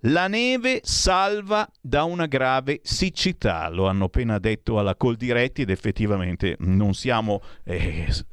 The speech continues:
contenti. Eh, abbiamo un tripudio generale per tutta questa neve che è caduta e cadrà ancora qui nelle regioni del nord e nelle prossime ore prevedono qualcosina anche su Milano.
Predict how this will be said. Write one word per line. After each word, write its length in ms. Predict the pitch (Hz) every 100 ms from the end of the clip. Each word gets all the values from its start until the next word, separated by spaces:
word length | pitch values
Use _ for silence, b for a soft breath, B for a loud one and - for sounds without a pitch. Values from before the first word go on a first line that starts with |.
| -
contenti. 800 | - 104 - 107 90 - 87 -
Eh, 220 | 90 85
abbiamo 400 | - 95 113 127
un 160 | 117 107
tripudio 920 | - 131 - 160 143 113 113 104 98 _
generale 800 | 101 143 139 127 110 92 92 98
per 240 | 107 98
tutta 300 | 127 117 98
questa 300 | 110 - 101
neve 360 | 107 120 104 98 82 - 95
che 140 | - 113
è 40 |
caduta 540 | - 107 180 214 135 107
e 180 | 156
cadrà 380 | - 101 104 151
ancora 600 | 127 101 - 139 120 98
qui 160 | - 127
nelle 200 | 107 98
regioni 260 | 101 165 127
del 160 | 147
nord 440 | 104 113 120 95 92 B -
e 120 | 78
nelle 240 | 95 92
prossime 420 | - 110 - 110
ore 260 | 95 98 92
prevedono 440 | - 101 110 98
qualcosina 720 | 85 123 113 120 95 110 104 98
anche 300 | 101 110 107
su 180 | - 110
Milano. 600 | 101 95 92 87 90